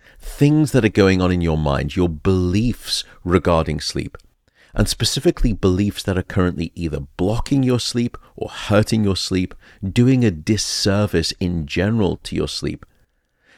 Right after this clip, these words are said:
And what's critical here is that many of them may not be obvious to you. And C B T I and your clinician will identify these things and then help you either update them, change them, or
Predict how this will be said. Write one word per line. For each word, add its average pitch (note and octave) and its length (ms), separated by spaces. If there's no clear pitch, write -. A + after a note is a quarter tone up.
And A2+ 120
what's A#2+ 180
critical D#3+ 480
here F#2+ 260
is F2+ 120
that - 220
many A2+ 380
of F2+ 200
them D#2 220
may A2+ 160
not F#2+ 240
be G2 180
obvious A2+ 580
to - 180
you. C2+ 240
And A2+ 200
C - 240
B E3 140
T G#2+ 220
I G2+ 180
and F2+ 220
your E2+ 180
clinician E2+ 560
will G2+ 180
identify A2 960
these E2+ 240
things - 420
and A#2+ 120
then A#2+ 100
help - 440
you G#2 260
either F#2 340
update E2 540
them, D#3 240
change E3 480
them, - 220
or A#2 420